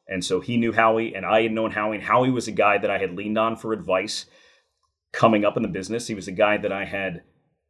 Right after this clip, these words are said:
actually had call on my behalf for other N H L jobs that I did not get. Um, and just said,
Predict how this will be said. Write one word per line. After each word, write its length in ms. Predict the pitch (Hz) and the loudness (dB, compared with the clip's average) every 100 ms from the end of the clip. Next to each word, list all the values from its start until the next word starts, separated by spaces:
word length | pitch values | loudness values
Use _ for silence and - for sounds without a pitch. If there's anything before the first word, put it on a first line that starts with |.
| _ 95 | _ 2
actually 480 | 98 - 104 104 | 2 2 -4 -4
had 360 | 101 104 98 90 | -2 -2 -2 -2
call 380 | - 110 110 113 | -2 4 6 4
on 140 | 98 | 0
my 160 | 98 104 | 0 0
behalf 540 | - - 101 101 - _ _ _ | -2 -2 -2 -2 -8 _ _ _
for 200 | 107 135 | 0 6
other 200 | 135 120 | 6 6
N 120 | 117 | 4
H 200 | 107 - | 0 0
L 100 | 95 | -2
jobs 340 | 90 95 98 104 | 2 0 0 -2
that 100 | 98 | -4
I 80 | |
did 240 | 92 107 107 | -2 -6 -4
not 320 | 110 127 - | -4 -4 -8
get. 260 | 69 - _ _ _ _ _ _ - | -12 -12 _ _ _ _ _ _ -4
Um, 380 | 92 82 73 - | -4 -4 -8 -6
and 220 | 98 95 | -6 -6
just 320 | 90 104 - | -8 -8 -6
said, 320 | 110 101 95 | -2 -2 -2